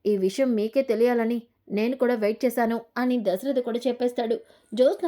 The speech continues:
ఒక్కసారిగా ఆ మాటలకి షాక్ అవుతుంది. So ఫ్రెండ్స్, కమింగ్ ఎపిసోడ్స్ ఇంకా ఇంట్రెస్టింగ్‌గా ఉంటాయి. Don't miss, మిస్ అవ్వకుండా ఉండాలంటే వెంటనే మన ఛానల్ని సబ్స్క్రైబ్ చేసుకోండి. ఈ వీడియో నచ్చితే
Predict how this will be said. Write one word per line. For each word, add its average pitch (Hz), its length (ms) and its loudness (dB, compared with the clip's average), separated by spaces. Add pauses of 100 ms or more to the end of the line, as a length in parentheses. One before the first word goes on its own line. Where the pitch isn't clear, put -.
ఒక్కసారిగా 247 560 -2
ఆ 240 120 0
మాటలకి 226 500 2
షాక్ 247 320 -4
అవుతుంది. 233 320 0 (360)
So 285 180 6
ఫ్రెండ్స్, 330 300 -2
కమింగ్ 190 360 -2
ఎపిసోడ్స్ 285 420 -2 (100)
ఇంకా 285 280 2
ఇంట్రెస్టింగ్‌గా 254 600 0
ఉంటాయి. 247 300 0 (300)
Don't 254 300 2
miss, 285 260 -4
మిస్ 233 220 -2
అవ్వకుండా 330 340 0
ఉండాలంటే 254 400 0
వెంటనే 226 320 -2
మన 247 160 -2
ఛానల్ని 233 420 -2
సబ్స్క్రైబ్ 262 420 -2
చేసుకోండి. 240 420 -2
ఈ 254 120 0
వీడియో 311 220 -4
నచ్చితే 240 320 -4